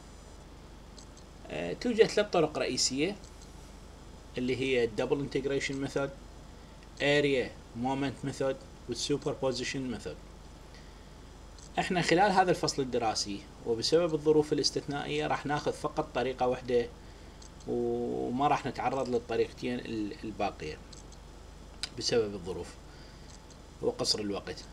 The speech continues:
فالطريقة هي اسمها دبل انتجريشن ميثود، اللي هي معناها طريقة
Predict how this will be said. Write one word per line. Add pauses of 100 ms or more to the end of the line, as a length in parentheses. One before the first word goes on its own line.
(140)
فالطريقة
هي
اسمها (360)
دبل
انتجريشن
ميثود، (1400)
اللي
هي
معناها
طريقة